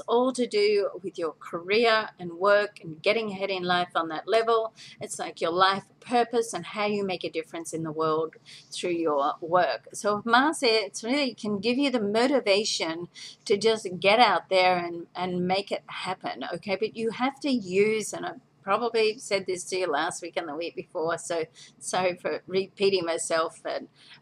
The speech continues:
uh, I just never know when there's new people watching, okay? Um, but with the Mars energy, you really need to use it to, well, to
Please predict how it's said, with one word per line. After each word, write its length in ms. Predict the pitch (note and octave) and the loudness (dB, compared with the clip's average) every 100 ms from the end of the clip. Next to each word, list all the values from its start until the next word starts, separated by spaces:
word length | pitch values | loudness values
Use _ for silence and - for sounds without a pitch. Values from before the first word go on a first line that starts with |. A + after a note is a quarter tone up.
| - | -8
uh, 260 | E3 D#3+ - | -4 -4 -6
I 60 | E3+ | -10
just 220 | E3 - | -8 -2
never 200 | F3+ F#3 | 0 0
know 220 | E3+ E3 | 0 -2
when 160 | E3+ E3+ | -4 -4
there's 240 | E3+ - | -6 -4
new 160 | F3+ E3+ | -4 -2
people 540 | - E3 D#3+ D3+ D3 - | -4 -6 -4 -6 -6 -6
watching, 580 | E3+ D#3 - D#3 C3+ C#3 | -2 0 -2 -8 -10 -12
okay? 480 | E3 - F3 F3 F#3+ _ - - - | -14 -12 -8 -6 -6 _ -20 -20 -4
Um, 540 | F#3 F3 F3 E3+ E3 - - | 0 2 2 0 -8 -12 -14
but 480 | G3 G#3 G#3 - G#3 | 0 4 4 2 -4
with 140 | A#3 | 0
the 100 | A3+ | 0
Mars 460 | G#3+ A3+ B3 D4 D4 | 4 6 6 6 2
energy, 320 | B3+ B3+ B3+ | 2 2 0
you 200 | A3+ G3+ | -2 0
really 260 | A3+ C#4 C#4 | 0 2 2
need 300 | A#3 G#3+ - | 0 -2 -6
to 120 | G3+ | -8
use 640 | F3+ E3+ F#3 G#3+ A3+ G3+ | -6 -6 -2 0 -2 -4
it 160 | - - | -6 -6
to, 260 | - F3+ - | -4 -4 -4
well, 540 | E3+ F3 F3 F3+ E3+ | 2 6 8 6 4
to 120 | - | -6